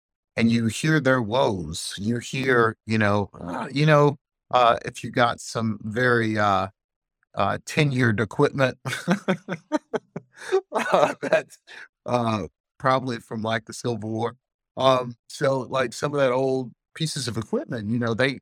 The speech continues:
they have to do certain things, and listening to them and making their lives better and improving their lives in order to make that widget should be the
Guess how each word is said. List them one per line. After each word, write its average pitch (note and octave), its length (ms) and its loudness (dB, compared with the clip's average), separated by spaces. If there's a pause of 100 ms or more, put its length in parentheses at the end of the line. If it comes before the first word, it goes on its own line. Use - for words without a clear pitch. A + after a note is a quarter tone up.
(220)
they A#2+ 160 -2
have B2+ 220 -2
to A2 80 -8
do B2 220 -4
certain A2 380 0
things, G#2 680 -6
and G#2 240 -2 (100)
listening B2 600 2
to - 120 -4
them G#2 380 0 (480)
and A#2 140 2
making C3+ 320 2
their C3+ 180 4
lives G#2 480 -2
better G#2+ 500 2
and A2 140 0
improving A2 580 -2
their C#3+ 200 4
lives F#2 600 0
in A#2 100 0
order B2+ 340 0
to A2 160 -4
make A#2 260 -2
that A2+ 180 0
widget A2+ 440 -2 (460)
should - 320 -2
be C3+ 300 -4 (680)
the A2 280 2